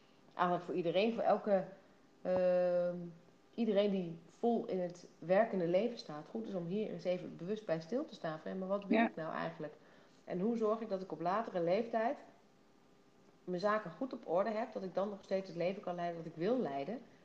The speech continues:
Speaker 2: Ja.
Speaker 1: En, nou ja, daar kan je
Speaker 2: En
Speaker 1: maar
Speaker 2: toen
Speaker 1: beter
Speaker 2: het,
Speaker 1: inderdaad
Speaker 2: eh,
Speaker 1: op tijd mee beginnen, want alles wat er nu uitgaat, gaat niet in het spaarpotje. En dat betekent niet dat je alleen moet sparen, want,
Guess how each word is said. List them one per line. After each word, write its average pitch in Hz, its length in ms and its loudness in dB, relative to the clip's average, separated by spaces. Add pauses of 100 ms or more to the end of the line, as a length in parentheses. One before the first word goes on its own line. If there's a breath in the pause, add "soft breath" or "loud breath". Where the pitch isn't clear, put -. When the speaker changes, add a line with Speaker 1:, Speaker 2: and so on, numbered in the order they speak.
(160)
Speaker 2:
Ja. 220 220 4 (300)
Speaker 1:
En, 196 300 2 (520)
nou 226 140 -2
ja, 185 160 -2 (1300)
daar 214 140 6
kan 226 120 4
je 220 60 8
Speaker 2:
En 208 60 6
Speaker 1:
maar 208 100 10
Speaker 2:
toen 254 140 12
Speaker 1:
beter 196 180 6
Speaker 2:
het, 185 120 -2
Speaker 1:
inderdaad 214 280 8
Speaker 2:
eh, - 60 2
Speaker 1:
op - 80 -10
tijd 220 240 6
mee 175 140 6
beginnen, 190 360 2
want 180 120 0
alles 196 220 2
wat 190 120 0
er 175 80 -6
nu 233 120 2
uitgaat, 170 460 2
gaat 180 160 -6
niet 208 100 -2
in 190 100 -2
het 165 100 -2
spaarpotje. 190 640 -4
En 202 60 -4
dat 190 100 -4
betekent 151 320 -2
niet 143 120 -6
dat 143 140 -6
je 160 60 -8
alleen 143 220 -4
moet 143 120 -10
sparen, 151 380 -8
want, 143 120 -12